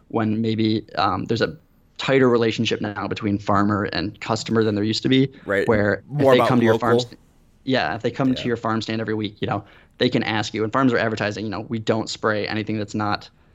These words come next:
Speaker 1: organic, uh, approved. If we're gonna spray, you know, we're minimal till, we're this,
Speaker 2: Right.
Speaker 1: we're that."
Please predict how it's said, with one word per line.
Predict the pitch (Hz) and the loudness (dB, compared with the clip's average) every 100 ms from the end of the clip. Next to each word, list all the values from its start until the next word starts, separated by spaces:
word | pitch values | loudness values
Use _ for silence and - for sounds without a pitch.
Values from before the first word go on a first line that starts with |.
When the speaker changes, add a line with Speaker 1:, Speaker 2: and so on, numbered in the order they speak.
| _ - | _ -6
Speaker 1:
organic, | 107 101 98 85 - - _ - | -2 -2 -2 -6 -10 -20 _ -4
uh, | - 65 | -2 -2
approved. | - - 123 123 117 | -4 0 2 4 2
If | 110 | -2
we're | |
gonna | 113 107 | -2 -2
spray, | - - 107 95 | -2 0 0 0
you | 101 | -2
know, | 98 101 | -4 -2
we're | 107 104 | 0 2
minimal | 104 107 104 | 2 4 2
till, | 101 - 110 101 98 98 | 0 0 2 2 0 -2
we're | 110 101 | -4 0
this, | 95 85 - | 0 -2 -2
Speaker 2:
Right. | 107 | -4
Speaker 1:
we're | |
that." | 98 104 98 - | 0 0 -2 -6